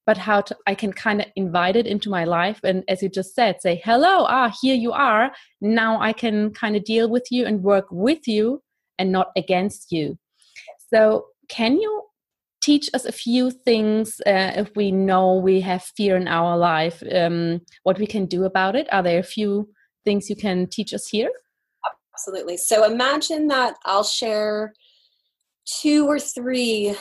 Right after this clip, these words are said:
Speaker 2: of maybe fifty really powerful tools. So my intention in working with you and all my clients, I mean, you're not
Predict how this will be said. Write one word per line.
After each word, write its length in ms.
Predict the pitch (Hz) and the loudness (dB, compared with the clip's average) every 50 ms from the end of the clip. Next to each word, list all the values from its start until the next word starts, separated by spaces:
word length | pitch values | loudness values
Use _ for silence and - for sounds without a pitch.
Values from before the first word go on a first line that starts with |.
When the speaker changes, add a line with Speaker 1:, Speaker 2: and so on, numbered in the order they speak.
| - - - - - - - | -12 -16 -18 -16 -14 -8 -4
Speaker 2:
of 320 | - 208 208 202 196 202 208 | 0 2 2 2 0 0 -2
maybe 420 | 208 208 208 208 202 202 196 196 | -4 -2 0 0 0 0 -2 -2
fifty 680 | - - - - - 247 233 - - - 208 190 180 170 160 160 | -4 -6 -8 -2 0 0 0 0 -4 -6 -6 -4 -4 -6 -8 -8
really 400 | 170 196 202 208 202 202 202 190 | -4 0 0 2 4 2 2 0
powerful 720 | 196 - - - 190 175 165 165 165 165 - - 165 156 151 - | -2 -6 -2 0 2 2 2 2 0 -2 -4 -4 -6 -6 -6 -8
tools. 420 | - - 147 139 131 - - - - | -10 -8 -6 -6 -6 -6 -8 -8 -6
So 460 | - - 185 185 180 185 180 170 - - | -2 0 2 2 2 2 0 -2 -4 -4
my 200 | 180 202 208 220 | -2 0 2 2
intention 540 | 240 240 226 - 220 196 190 - - 180 175 | 2 2 0 0 0 0 0 -2 -2 -2 -2
in 140 | 170 170 | -2 -2
working 460 | 165 160 160 - - 160 156 151 147 147 | -2 -4 -4 -4 -4 -4 -4 -4 -6 -6
with 240 | 160 165 160 - - | -6 -8 -6 -4 -2
you 220 | 170 165 165 160 | -2 -2 0 -2
and 200 | 160 156 156 147 - | -2 -2 -4 -4 -2
all 120 | - 165 160 | -2 -2 0
my 120 | 160 156 | 0 -4
clients, 360 | 151 - 151 151 151 160 - | -4 -4 -4 -4 -4 -4 -6
I 20 | 156 | -6
mean, 120 | 156 151 | -6 -4
you're 100 | 156 156 | -4 -2
not 160 | 160 156 - | -2 -2 -4